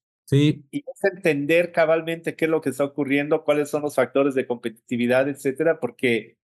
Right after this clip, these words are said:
Speaker 2: no es tan fácil, porque si no vamos a caer en eso, ¿cómo es posible que México haya permitido una concentración tan, eh, entonces es poner los huevos en una sola canasta, y, pero, eh, eh, el hecho es de que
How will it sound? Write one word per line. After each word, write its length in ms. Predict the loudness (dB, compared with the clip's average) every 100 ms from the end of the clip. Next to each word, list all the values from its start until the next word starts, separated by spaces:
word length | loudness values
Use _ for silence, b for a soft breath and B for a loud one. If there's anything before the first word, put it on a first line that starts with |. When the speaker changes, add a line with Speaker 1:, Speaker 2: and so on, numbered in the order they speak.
| _
Speaker 2:
no 200 | -2 2
es 140 | 2 2
tan 180 | 0 2
fácil, 420 | 2 2 0 -2
porque 440 | -2 -2 0 0 -2
si 180 | -2
no 140 | 2 4
vamos 300 | 4 2 0
a 140 | 0
caer 260 | 2 4 4
en 140 | 0
eso, 280 | -2 -2 -6
¿cómo 180 | -4 -2
es 80 | -2
posible 580 | -2 -4 -6 -4 -4 -2
que 140 | -6
México 800 | -2 -4 -4 -10 0 2 2 -2 _ _ _
haya 340 | 0 2 2
permitido 540 | 2 0 -2 2 2 4
una 180 | 0 -2
concentración 920 | -4 -4 -2 0 0 0 -2 -2 -2
tan, 500 | -2 0 -2 -4 -12 _ _ -4
eh, 220 | -2 0
entonces 360 | -2 0 2 0
es 120 | 0
poner 320 | 0 0 2
los 160 | 0 2
huevos 380 | 2 2 -2
en 120 | -6 -4
una 160 | -4
sola 300 | 0 2 2
canasta, 680 | 0 -2 0 -2 0 2 4
y, 180 | 2 -2 -2
pero, 400 | 0 2 -2 -8 _ _
eh, 140 | -2 -2
eh, 340 | 0 -2 0
el 100 | 2
hecho 280 | 2 2 2
es 140 | 2
de 180 | 2 -2
que 420 | 0 -2 -2 -4